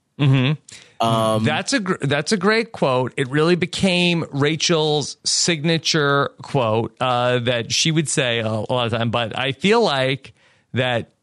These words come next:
Speaker 1: just throwing out "on my daughter's birthday," no matter what happens or the situation, that gets a laugh.
Speaker 2: Yes.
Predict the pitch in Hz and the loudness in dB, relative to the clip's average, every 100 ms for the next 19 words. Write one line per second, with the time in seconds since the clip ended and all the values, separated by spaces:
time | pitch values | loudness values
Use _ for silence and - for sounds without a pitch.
0 | _ 131 208 - 202 190 180 170 160 165 | _ -2 -2 0 2 2 2 0 0 -2
1 | - _ _ - 175 202 185 165 143 143 | -4 _ _ -2 0 0 0 -2 0 2
2 | 175 214 226 180 135 165 190 - 240 240 | 2 4 2 2 2 2 0 0 0 2
3 | 220 220 180 160 143 180 165 147 147 143 | 2 4 4 4 4 2 2 0 -2 -2
4 | 131 131 123 135 120 113 110 113 123 175 | 0 0 0 0 2 2 2 2 0 0
5 | 190 - 135 117 98 101 - _ _ _ | -2 0 0 -2 -4 -8 -12 _ _ _
6 | _ _ _ - 120 87 - - - | _ _ _ -10 -6 -6 -8 -16 -20